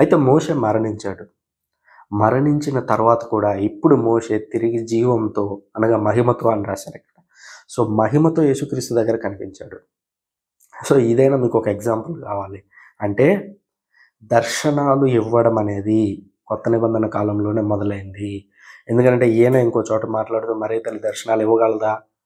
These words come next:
అనేసి మాట్లాడారు. "అసలు అవసరం ఉందా?" అని మాట్లాడారు. మరి ఇక్కడ ఏలియా, యోహాను దర్శనం ఇవ్వాల్సిన అవసరం ఏ మాత్రం, just వన్ పర్సెంట్ ఉందని నాకు ప్రూవ్ చేయండి.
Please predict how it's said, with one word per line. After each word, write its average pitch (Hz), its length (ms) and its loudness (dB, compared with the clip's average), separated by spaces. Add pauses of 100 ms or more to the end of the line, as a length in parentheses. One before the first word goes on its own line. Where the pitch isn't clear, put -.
(180)
అనేసి 117 320 0
మాట్లాడారు. 104 440 -2
"అసలు 104 220 0
అవసరం 127 360 4
ఉందా?" 120 260 0
అని 113 180 -4
మాట్లాడారు. 101 540 -14 (540)
మరి 117 120 4
ఇక్కడ 117 160 0
ఏలియా, 123 560 2
యోహాను 101 600 -2 (380)
దర్శనం 131 440 2
ఇవ్వాల్సిన 107 480 -2
అవసరం 110 540 -2 (120)
ఏ 123 300 8
మాత్రం, 135 460 0 (500)
just 123 280 -2
వన్ 151 280 4 (100)
పర్సెంట్ 143 380 0
ఉందని 127 240 0
నాకు 113 180 -4
ప్రూవ్ 110 320 -6
చేయండి. 101 380 -6